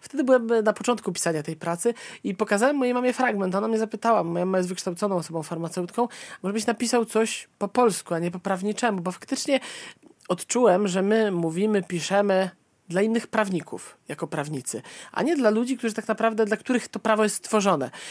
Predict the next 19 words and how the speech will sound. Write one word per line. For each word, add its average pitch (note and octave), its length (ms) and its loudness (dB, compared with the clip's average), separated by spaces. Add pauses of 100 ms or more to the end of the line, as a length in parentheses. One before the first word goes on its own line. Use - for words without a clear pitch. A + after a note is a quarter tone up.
(220)
No G#3 80 4
i C4 80 4 (680)
w - 80 -20
pewnym D4+ 320 2
sensie C4+ 420 2
uznałem, B3 360 2
że A#3+ 80 2
może A#3+ 420 4
to - 220 0
jest A#3 360 2 (300)
fajna, A#3+ 420 2
ciekawa G#3+ 360 0
droga F3+ 320 4
rozwijania G#3 500 2
się F3 60 -4
też F3+ 180 -6
intelektualnie G3+ 680 2 (400)
pod - 140 -6
kątem G#3 460 2